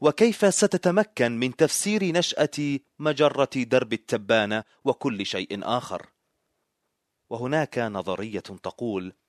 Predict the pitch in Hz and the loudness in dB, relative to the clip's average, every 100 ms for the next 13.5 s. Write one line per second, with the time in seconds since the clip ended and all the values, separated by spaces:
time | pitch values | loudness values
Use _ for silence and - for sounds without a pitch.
0 | 151 160 156 - 139 170 175 180 156 143 | 0 2 2 0 2 2 2 -2 -4 -6
1 | - 156 175 - - 156 156 - - 131 | -6 -4 -2 -2 2 4 4 0 -8 -6
2 | 135 - 156 156 143 143 104 90 85 - | -2 2 2 2 0 -2 -4 -8 -14 -20
3 | _ _ _ _ _ _ - 92 110 - | _ _ _ _ _ _ -8 -2 -2 -4
4 | 104 98 _ _ - 98 92 110 147 220 | -8 -10 _ _ -8 -8 -4 0 0 2
5 | 220 143 202 202 120 107 101 98 143 135 | 2 4 4 4 2 2 0 0 -2 0
6 | 185 135 98 - _ _ _ _ _ _ | 0 0 -6 -18 _ _ _ _ _ _
7 | _ 151 135 - 135 110 98 - 95 135 | _ -10 -6 -4 -2 -4 -6 -4 -2 0
8 | 113 92 110 - _ _ - 127 156 147 | -2 -4 -6 -8 _ _ -2 0 2 2
9 | 127 143 165 160 - 165 135 110 101 101 | 4 2 2 0 0 0 0 2 2 0
10 | 135 117 117 113 110 _ _ - 104 156 | 0 -2 -2 -2 -4 _ _ -4 0 2
11 | 180 180 165 143 156 160 151 120 135 117 | 2 4 4 4 2 0 -2 -2 -2 -4
12 | 127 127 104 104 - 98 101 107 95 - | -6 -6 -6 -6 -6 -6 -4 -4 -6 -8
13 | - 131 202 - | -4 -2 -2 -4